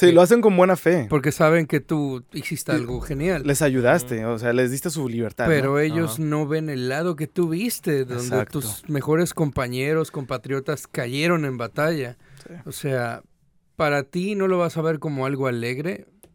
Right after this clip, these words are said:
Speaker 2: te vas a recordar esos ratos
Speaker 1: Y, güey,
Speaker 2: pesados.
Speaker 1: yo recién había escuchado la historia de Johnny Kim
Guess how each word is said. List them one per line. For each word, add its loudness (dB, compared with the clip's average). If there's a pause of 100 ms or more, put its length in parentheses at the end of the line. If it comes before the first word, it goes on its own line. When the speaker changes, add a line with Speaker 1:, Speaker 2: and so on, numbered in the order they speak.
(260)
Speaker 2:
te -2
vas -2
a -2
recordar -8
esos -10
ratos -10 (160)
Speaker 1:
Y, 2
güey, 8
Speaker 2:
pesados. -2
Speaker 1:
yo 10
recién 6
había 6
escuchado 6
la 6
historia 4
de 6
Johnny 2
Kim 2